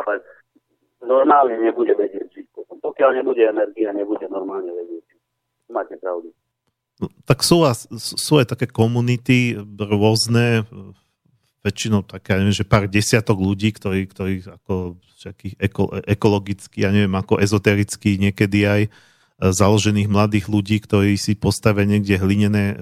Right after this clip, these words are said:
Speaker 2: domy a, e, pece a potom kúria vlastne drevom, e,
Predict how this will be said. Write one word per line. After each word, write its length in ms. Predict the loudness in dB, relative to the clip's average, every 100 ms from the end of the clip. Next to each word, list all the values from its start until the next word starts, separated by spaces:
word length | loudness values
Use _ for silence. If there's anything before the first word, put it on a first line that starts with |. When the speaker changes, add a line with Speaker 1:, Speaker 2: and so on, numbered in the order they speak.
| -10 -12 -14 -14 -16 -16
Speaker 2:
domy 560 | -6 0 2 4 2 2
a, 320 | 0 0 -2 -8 _ _ -12
e, 160 | -10 -4
pece 560 | 0 0 2 2 2 -2 -6
a 40 | -4
potom 240 | 0 -2
kúria 400 | 0 -2 2 2
vlastne 320 | 0 2 0
drevom, 560 | 2 0 2 2
e, 0 | 2